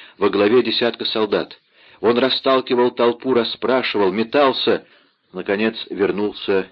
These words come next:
ни с чем. Суматоха была невообразимая. Более получаса стоял такой шум, что нельзя было расслышать собственного голоса. Судьи опасались, что с любой трибуны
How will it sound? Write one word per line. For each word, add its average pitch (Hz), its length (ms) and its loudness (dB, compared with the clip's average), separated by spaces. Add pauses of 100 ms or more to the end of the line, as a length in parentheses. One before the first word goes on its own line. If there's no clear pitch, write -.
(120)
ни 85 140 -12
с - 20 -10
чем. - 380 -10 (640)
Суматоха 135 680 0
была 143 540 -2
невообразимая. 90 1040 -4 (680)
Более 175 320 6
получаса 165 640 4
стоял 135 340 0
такой 139 380 2
шум, 180 420 0 (340)
что - 220 0
нельзя 147 380 4
было 156 180 6
расслышать 139 520 0
собственного 135 680 0
голоса. 92 500 0 (440)
Судьи 170 420 2
опасались, 147 760 2
что - 220 0
с - 120 -4
любой 123 320 2
трибуны 120 640 0